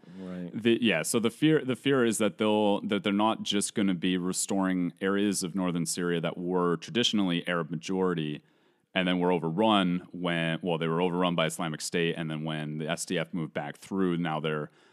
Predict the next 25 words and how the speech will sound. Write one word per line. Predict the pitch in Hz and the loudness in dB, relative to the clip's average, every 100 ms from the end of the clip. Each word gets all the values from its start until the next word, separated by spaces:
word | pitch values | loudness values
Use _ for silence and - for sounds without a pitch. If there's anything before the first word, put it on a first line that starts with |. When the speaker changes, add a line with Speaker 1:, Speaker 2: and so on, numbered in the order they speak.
| _ | _
Speaker 2:
now | - 92 | 0 2
they're | 90 | 4
being | 85 85 | 2 0
populated | 78 80 85 78 73 | 0 -4 -2 -4 -4
by | 73 | -8
Kurdish, | - 104 98 87 - - - _ _ _ | -6 -2 0 0 -2 -4 -8 _ _ _
uh, | 80 78 76 | -10 -8 -8
populations, | - 82 82 80 78 78 80 76 | -6 -6 -4 -4 -4 -4 -6 -4
that | 80 - | -6 -4
they're | 80 80 76 - _ _ - | -2 -2 -2 -8 _ _ 0
not | 104 95 | 0 2
just | 95 85 | 0 -2
restoring | 82 - 92 90 87 | -4 -2 0 2 0
that, | 78 - | -2 -2
but | 87 | 0
also | 87 - 82 | 0 0 -2
areas | 87 85 80 | 0 0 -2
that | 73 85 | -4 -6
were | 85 95 98 98 | -2 2 4 2
either | 113 98 95 | 0 0 2
ethnically | 110 107 95 90 | 0 -2 -4 -4
Kurdish, | 82 - 104 101 92 | -6 0 2 2 2
and, | 90 | -2
and | 92 98 | 0 0
they're, | 98 104 | 2 0